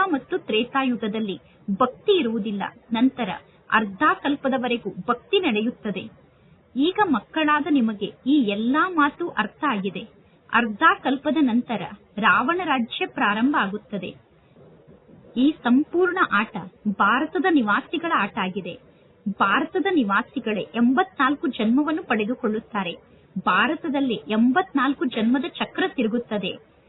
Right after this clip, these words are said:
ಅಂದ ಮೇಲೆ ಭಾರತ ದೇಶ ಅವಿನಾಶಿ ದೇಶ ಆಗಿದೆ. ಮೊದಲು ಈ ಜ್ಞಾನದ ಮಾತು ನಮಗೆ ಗೊತ್ತಿರಲಿಲ್ಲ. ಲಕ್ಷ್ಮೀನಾರಾಯಣರಿಗೆ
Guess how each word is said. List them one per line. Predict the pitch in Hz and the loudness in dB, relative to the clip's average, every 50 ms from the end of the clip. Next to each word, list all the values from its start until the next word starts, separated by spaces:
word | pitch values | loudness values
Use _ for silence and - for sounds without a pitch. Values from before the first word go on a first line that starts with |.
| _ _ - | _ _ -2
ಅಂದ | - 233 247 254 247 240 | 2 6 6 6 6 4
ಮೇಲೆ | 240 220 208 196 175 - - 196 | 2 2 0 -2 -4 -6 -8 -4
ಭಾರತ | - 190 175 196 240 285 320 - 339 | -2 0 2 2 2 0 -2 -4 -4
ದೇಶ | 269 240 214 226 233 - - - - - - | -2 -2 -2 -2 -2 -4 -8 -10 -10 -2 0
ಅವಿನಾಶಿ | 214 208 220 240 240 294 294 330 403 - - 381 320 262 | 0 0 2 2 2 2 2 2 0 -2 -4 -4 -2 0
ದೇಶ | 226 214 220 - - 220 | 0 0 0 -2 -6 -6
ಆಗಿದೆ. | 196 196 180 196 175 - - - _ _ _ _ _ _ _ _ _ _ _ - | -6 -6 -6 -8 -8 -10 -14 -14 _ _ _ _ _ _ _ _ _ _ _ -4
ಮೊದಲು | 226 233 240 247 247 392 349 294 190 - - | -2 0 0 2 2 0 0 0 -4 -4 0
ಈ | 247 320 330 | 0 0 0
ಜ್ಞಾನದ | 226 196 220 233 226 208 190 220 254 302 269 339 | 0 0 0 0 2 2 2 2 2 2 2 0
ಮಾತು | 339 330 285 294 320 - 359 | 0 4 2 2 2 2 -4
ನಮಗೆ | 349 254 214 226 269 269 370 | -2 0 0 0 0 0 -2
ಗೊತ್ತಿರಲಿಲ್ಲ. | 370 - - - - - 254 214 220 226 220 196 196 170 - - - _ _ _ _ _ _ _ _ - | -4 -4 -6 -6 -2 -4 -2 -2 -2 -2 -4 -4 -6 -8 -10 -16 -20 _ _ _ _ _ _ _ _ -6
ಲಕ್ಷ್ಮೀನಾರಾಯಣರಿಗೆ | 226 233 240 - - - - - 359 403 415 415 339 254 196 190 214 220 226 233 214 208 208 - 170 - | -4 -2 -2 -2 -4 -8 -6 -6 -6 -4 -4 -2 0 0 0 0 0 0 0 0 -2 -2 -6 -8 -10 -14